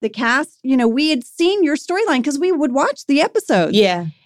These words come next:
Speaker 1: And now we got to be with you. And do you have any memories of what it was like when you walked into the bullpen?
Speaker 2: Yes. It was terrifying. <laughs> It was nerve-wracking, but it was also really, really exciting. I was a big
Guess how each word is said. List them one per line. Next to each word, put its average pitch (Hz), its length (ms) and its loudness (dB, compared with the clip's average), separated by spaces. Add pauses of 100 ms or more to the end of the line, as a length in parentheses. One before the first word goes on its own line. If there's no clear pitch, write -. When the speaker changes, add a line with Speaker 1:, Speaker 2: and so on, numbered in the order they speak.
(120)
Speaker 1:
And 262 220 4
now 294 260 4
we 320 120 2
got 247 220 -6
to 262 80 -6
be 240 140 -4
with 247 280 -4
you. 214 200 2
And 208 200 -2
do 254 100 -6
you 269 120 0
have 285 240 -2
any 277 180 2
memories 277 520 0
of 214 240 -4 (340)
what 247 140 2
it - 60 0
was 240 140 -2
like 226 320 -2
when 240 120 0
you 226 120 2
walked 214 260 -2
into 226 180 -2
the 208 100 -2
bullpen? 254 680 -2 (240)
Speaker 2:
Yes. 190 560 0 (320)
It - 40 -16
was - 140 -14
terrifying. 202 840 0 (260)
<laughs> 226 140 2 (1800)
It 214 80 6
was 214 120 2
nerve-wracking, 233 840 2
but 220 120 0
it 214 60 0
was 214 140 -2
also 277 320 2
really, 233 320 0
really 247 260 2
exciting. 220 540 -2
I 185 80 0
was 185 100 -2
a 196 60 -4
big 220 180 -2